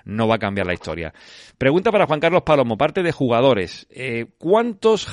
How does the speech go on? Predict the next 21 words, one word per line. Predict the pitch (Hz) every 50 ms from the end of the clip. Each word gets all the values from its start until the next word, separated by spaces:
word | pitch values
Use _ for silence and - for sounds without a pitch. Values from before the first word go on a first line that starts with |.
| -
hat-tricks | - 175 165 - _ - 160 151 185 - - - - - - _
ha | - 151 160
marcado | 160 156 143 113 - 123 120 120 120
Messi | 139 160 151 - - 160 151 -
en | - 139 135 135 135 131
toda | 123 175 170 165 160
su | - 165 -
carrera | 143 127 123 139 131 143 135
con | - - 127 123 117
la | 117 113
camiseta | - 113 113 110 - - 147 - - 160 160 - -
del | 123 113 104 101 127 123 117 113 113 110 107
Barça? | 120 107 117 - - - _ _ _ _ _ _ - - - - - - - _ _ _ -
Las | - 113 113 - 143
opciones | 135 - - 165 175 170 -
son | 180 175
las | 170 -
siguientes, | - 127 123 127 110 98 - - 95 - -
cuarenta | _ _ 165 214 226 208 185 160 139 143 139
y | 143
uno, | 147 151 151 147 147 -